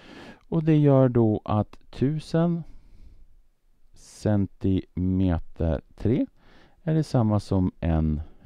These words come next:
liter. Så. Och om nu då,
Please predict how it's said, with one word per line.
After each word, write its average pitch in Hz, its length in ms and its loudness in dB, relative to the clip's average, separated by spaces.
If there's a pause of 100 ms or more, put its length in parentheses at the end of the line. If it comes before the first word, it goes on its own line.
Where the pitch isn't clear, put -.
liter. 78 840 -6 (160)
Så. - 300 -8 (1000)
Och - 500 0
om 170 180 4
nu 190 240 2
då, 131 380 2